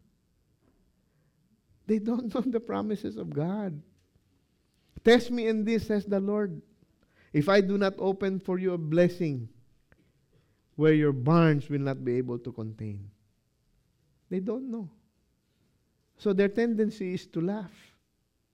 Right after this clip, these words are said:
to be amused at the ways of God.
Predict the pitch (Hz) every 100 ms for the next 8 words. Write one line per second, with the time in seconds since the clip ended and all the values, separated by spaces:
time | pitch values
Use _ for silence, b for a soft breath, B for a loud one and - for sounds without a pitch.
0 | _ _ _ _ _ _ _ _ - 170
1 | 180 - 170 196 220 185 - _ _ _
2 | _ _ _ _ _ _ _ 160 165 156
3 | 165 170 165 139 151 151 147